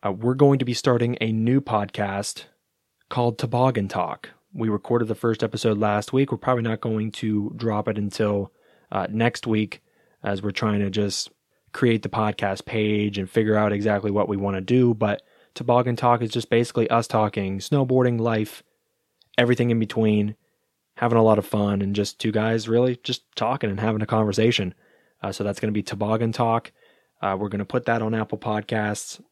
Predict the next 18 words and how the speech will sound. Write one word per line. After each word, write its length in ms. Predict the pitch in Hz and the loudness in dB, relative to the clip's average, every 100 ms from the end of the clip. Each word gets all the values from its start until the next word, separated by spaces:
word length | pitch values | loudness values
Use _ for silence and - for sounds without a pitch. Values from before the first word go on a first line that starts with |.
| _ | _
probably 360 | - 113 113 110 | -4 -2 0 -2
Spotify 560 | - 113 113 104 110 107 | -2 -2 0 0 -2 -2
too, 340 | 117 110 110 | 2 4 4
maybe 240 | 104 104 | 2 0
Google 320 | 107 113 107 110 | 0 0 0 -4
Podcasts. 760 | 110 104 - 104 104 - - _ _ _ _ _ _ _ - | -4 -6 -4 -2 -4 -6 -20 _ _ _ _ _ _ _ -2
Uh, 140 | 110 | 0
and 140 | 110 104 | 0 0
the 60 | |
host 500 | 95 110 113 - - - | 2 4 4 2 -8 -8
is, 180 | 107 113 _ | -8 -10 _
for 160 | - 120 | -2 0
that 280 | 107 104 113 | 2 0 -2
is 100 | 104 | 0
going 220 | 104 101 | 0 0
to 60 | 98 | -2
be 120 | 98 | -6
Podbean. 800 | - 127 120 117 117 113 113 | 0 2 4 2 2 2 0